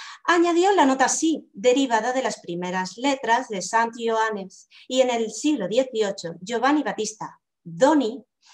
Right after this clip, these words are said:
para evitar la letra T de ut a la hora de la dicción, sustituyó ese ut por el nombre original de la nota árabe dal,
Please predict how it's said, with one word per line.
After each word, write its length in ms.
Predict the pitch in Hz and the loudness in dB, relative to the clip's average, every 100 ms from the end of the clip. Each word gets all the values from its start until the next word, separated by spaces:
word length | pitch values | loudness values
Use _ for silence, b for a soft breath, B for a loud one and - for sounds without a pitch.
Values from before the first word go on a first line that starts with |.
| B B B B | B B B B
para 180 | 277 277 | 2 4
evitar 340 | 294 302 359 | 4 2 -2
la 120 | 349 339 | 0 2
letra 540 | 320 311 262 240 233 - | 2 0 2 2 2 -4
T 360 | 320 311 175 - | -2 -2 -2 -8
de 260 | 175 190 196 | -6 -2 0
ut 320 | 302 233 240 - _ - | 0 -2 -8 -20 _ -2
a 140 | 190 | 0
la 160 | 175 196 | 0 0
hora 160 | 254 | 0
de 80 | 247 | -2
la 100 | 247 | -2
dicción, 460 | 247 247 247 220 220 | -2 -4 -6 -6 -10
sustituyó 800 | - 262 285 285 277 302 - - | -14 -6 -6 -4 0 2 2 -2
ese 320 | 180 269 294 | -6 0 2
ut 280 | 294 240 240 _ 269 | 2 0 -8 _ 0
por 160 | 285 | 4
el 120 | 294 | 4
nombre 260 | 269 254 269 | 2 0 0
original 540 | 254 226 196 190 208 - | 0 -2 -2 -2 -4 -10
de 140 | 202 185 | -8 -4
la 120 | 170 | -4
nota 400 | 170 170 185 - _ | -6 -4 -8 -8 _
árabe 440 | 220 240 240 247 - _ _ _ _ | 0 0 0 -4 -6 _ _ _ _
dal, 500 | 156 208 170 143 | -2 0 0 -4